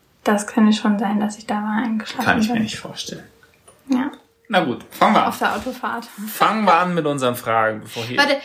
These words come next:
Speaker 1: ähm,
Speaker 2: bevor hier über meine eigenen Podcast hergezogen wird.
Speaker 1: Ähm, Entschuldigung, ich wollte kurz vorher noch was sagen. Wir haben die
Speaker 2: Oh.
Speaker 1: ersten sechs Fragen schon behandelt.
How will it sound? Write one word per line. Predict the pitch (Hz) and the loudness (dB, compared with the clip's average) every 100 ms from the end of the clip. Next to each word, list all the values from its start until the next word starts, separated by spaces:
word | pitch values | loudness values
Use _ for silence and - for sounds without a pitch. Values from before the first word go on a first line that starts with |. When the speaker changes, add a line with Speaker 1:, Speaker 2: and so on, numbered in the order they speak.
| - | -2
Speaker 1:
ähm, | - 262 | 4 4
Speaker 2:
bevor | 254 | 6
hier | 165 | 4
über | 156 135 | 6 4
meine | 135 139 147 | 4 2 4
eigenen | 151 160 139 135 | 4 4 -2 -2
Podcast | 151 - 139 123 - | -4 0 0 0 0
hergezogen | 127 120 - 120 120 | -2 -2 -6 -8 -8
wird. | 117 - - | -10 -8 0
Speaker 1:
Ähm, | 262 254 254 | 2 2 -6
Entschuldigung, | 247 294 277 226 214 - | -6 -4 -2 -4 -10 -16
ich | - 269 | -8 0
wollte | 277 277 | 0 0
kurz | 285 - 359 392 - - | -8 0 0 0 -10 -12
vorher | - 302 302 294 | -8 0 2 2
noch | 269 269 | 0 -2
was | 262 262 | -2 0
sagen. | 226 220 196 | 0 0 -4
Wir | 202 | -4
haben | 226 320 330 294 | 2 2 2 -2
die | 262 | -2
Speaker 2:
Oh. | - | 2
Speaker 1:
ersten | 277 359 - - 320 277 | 4 4 0 -4 -4 -2
sechs | 269 294 - | -2 -2 -8
Fragen | - - 220 254 254 262 | -8 -2 2 2 0 -4
schon | 262 - 254 233 | -6 -4 -2 0
behandelt. | 226 - 269 294 262 196 214 | -2 0 0 2 0 -2 -8